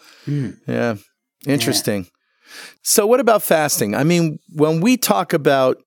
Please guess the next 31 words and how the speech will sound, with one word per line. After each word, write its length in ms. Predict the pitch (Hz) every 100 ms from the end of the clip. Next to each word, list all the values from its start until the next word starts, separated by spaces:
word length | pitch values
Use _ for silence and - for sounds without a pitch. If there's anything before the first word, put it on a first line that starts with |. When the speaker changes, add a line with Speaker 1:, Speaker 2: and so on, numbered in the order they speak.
| -
Speaker 2:
you 120 | 127
know, 420 | 113 101 101 101 -
ratios 680 | 117 117 127 - 135 123
and 160 | 117 110
macros, 540 | 123 131 - 123 110 - - - _
we're 80 | 214
talking 300 | 220 220 208
about 180 | 190 151
it 60 | 139
from 160 | 151
the 60 | 131
point 280 | - 139 135
of 60 |
view 180 | 120 127
of 120 | 113 95
guys 320 | 117 113 -
like 240 | 107 -
us. 260 | 101 87 -
We're, 240 | 104 101 -
we're 240 | 110 101
overweight. 680 | 117 135 156 135 139 - - _ - - 107
Speaker 1:
Yeah. 180 | 104
Speaker 2:
We 60 | 113
have 260 | 135 147 143
metabolic 540 | 143 143 139 139 135
syndrome. 600 | - 131 131 135 131 131
You 80 | 120
know, 100 | 120
we're 100 | 110
Speaker 1:
Mm-hmm. 60 | 110
Speaker 2:
not 260 | 123 143